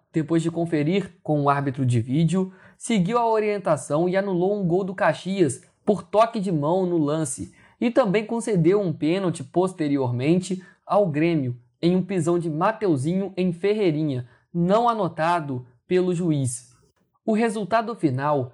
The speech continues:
garante a vantagem do empate para o Grêmio na partida decisiva que acontece no próximo domingo, às dezesseis horas,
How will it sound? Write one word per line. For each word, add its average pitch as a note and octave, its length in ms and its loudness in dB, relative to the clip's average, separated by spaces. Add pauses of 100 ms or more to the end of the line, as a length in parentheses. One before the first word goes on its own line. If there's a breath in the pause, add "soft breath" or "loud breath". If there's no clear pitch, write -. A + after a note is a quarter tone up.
(120)
garante F#3 640 0
a E3 60 2
vantagem F#3+ 580 -2
do F#3+ 140 0
empate G#3 640 0
para G3 280 0
o G3+ 40 0
Grêmio D#3 580 0 (220 loud breath)
na F3+ 120 0
partida F#3 440 -2
decisiva F3 720 0
que F#3 100 -8
acontece F3+ 520 0
no E3+ 140 2
próximo G3+ 500 0
domingo, D#3 520 2
às D3+ 160 2
dezesseis E3+ 600 -2
horas, D3+ 440 0